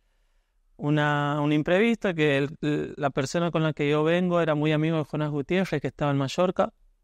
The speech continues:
y lo invita a este chico que el sábado vaya al partido, que era el último de Navidad, antes de Navidad era...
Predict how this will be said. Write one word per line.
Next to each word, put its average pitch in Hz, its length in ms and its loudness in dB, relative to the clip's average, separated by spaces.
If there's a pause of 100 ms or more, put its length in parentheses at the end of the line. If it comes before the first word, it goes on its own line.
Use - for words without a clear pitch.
(640)
y 131 600 0
lo 131 180 -4
invita 143 440 2
a - 20 4
este 143 180 -6
chico 170 460 0
que 139 220 -4
el 123 260 -2
sábado 147 480 -2
vaya 143 540 -2
al 135 260 -8
partido, 160 560 -2
que 135 260 -2
era 127 140 -4
el 127 140 0
último 139 440 -2
de 127 280 -2
Navidad, 123 420 0 (120)
antes 143 300 -2
de 143 60 0
Navidad 135 340 -2
era... 147 180 -6